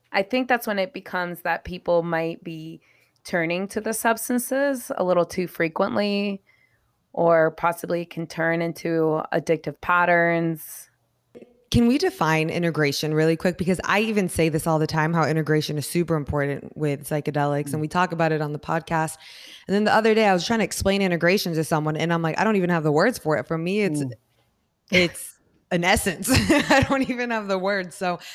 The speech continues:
Speaker 2: I would
Speaker 1: So
Speaker 2: love
Speaker 1: that's
Speaker 2: to
Speaker 1: what you
Speaker 2: hear
Speaker 1: do. <laughs>
Speaker 2: Yeah, I would love to hear your, uh,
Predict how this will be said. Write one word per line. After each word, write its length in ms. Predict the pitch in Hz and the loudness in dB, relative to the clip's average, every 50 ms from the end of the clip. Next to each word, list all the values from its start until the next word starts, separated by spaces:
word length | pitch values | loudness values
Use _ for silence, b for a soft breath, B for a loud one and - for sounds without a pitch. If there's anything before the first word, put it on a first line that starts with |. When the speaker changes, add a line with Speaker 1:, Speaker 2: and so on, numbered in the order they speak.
| B B _ - | B B _ 2
Speaker 2:
I 120 | 185 233 | 2 2
would 120 | 262 262 | 2 2
Speaker 1:
So 60 | 240 240 | 0 0
Speaker 2:
love 160 | 220 214 202 - | 0 0 0 -2
Speaker 1:
that's 20 | |
Speaker 2:
to 40 | - | -4
Speaker 1:
what 80 | 196 | -4
you 120 | 180 190 185 | -2 0 0
Speaker 2:
hear 340 | 175 247 247 190 175 156 - - _ - 160 B B | 2 2 2 0 -2 -4 -10 -16 _ -18 -18 B B
Speaker 1:
do. 80 | 220 B B B | -16 B B B
<laughs> 80 | - | -4
Speaker 2:
Yeah, 360 | 208 220 233 233 220 190 170 - | 0 2 4 4 4 2 2 2
I 100 | 180 202 | 2 4
would 160 | 233 247 240 | 4 2 2
love 280 | 226 226 226 220 208 185 | 2 2 2 2 0 -4
to 100 | - 220 | -8 -10
hear 580 | 185 196 214 196 185 180 180 175 170 165 - - - _ _ - | -8 -6 -4 -4 -2 -2 -2 -4 -4 -6 -8 -12 -16 _ _ -8
your, 600 | 202 180 190 190 185 185 180 180 175 175 175 - - 208 - _ _ _ _ | -2 0 2 4 4 4 2 2 0 -2 -4 -6 -12 -20 -20 _ _ _ _
uh, 60 | - | -10